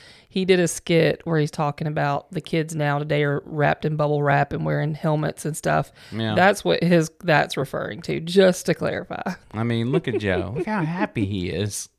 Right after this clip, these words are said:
Speaker 2: He got his crayons in his pocket.
Speaker 1: You are so offensive, sir. <laughs> Take that down.
Speaker 2: Look how happy.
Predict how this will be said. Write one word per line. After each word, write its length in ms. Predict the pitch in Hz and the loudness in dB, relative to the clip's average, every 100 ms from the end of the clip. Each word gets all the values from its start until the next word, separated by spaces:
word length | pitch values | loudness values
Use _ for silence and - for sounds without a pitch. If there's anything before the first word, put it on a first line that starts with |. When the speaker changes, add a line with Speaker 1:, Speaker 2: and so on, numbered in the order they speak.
| _ _ _ _ - | _ _ _ _ -8
Speaker 2:
He 60 | |
got 140 | 139 160 | -2 -2
his 120 | 107 | -2
crayons 640 | - - 104 120 127 127 | -6 -4 0 0 0 0
in 100 | 131 | -2
his 100 | 131 | -6
pocket. 480 | - 139 143 143 156 | -4 -2 -2 -4 -6
Speaker 1:
You 180 | - 190 180 | -4 -2 -2
are 80 | |
so 320 | 170 - 175 175 | -2 0 0 0
offensive, 500 | - 180 170 190 170 | 0 -2 -2 -4 -2
sir. 400 | 175 170 175 - - 196 | 0 2 0 0 -4 -2
<laughs> 200 | 208 - | -4 -4
Take 320 | - 190 - | 2 2 4
that 240 | 196 - | 0 4
down. 380 | 196 190 190 190 | 4 4 4 2
Speaker 2:
Look 100 | 208 | 0
how 120 | 220 208 | -2 0
happy. 600 | 190 156 - 98 95 | 0 0 -2 -4 -4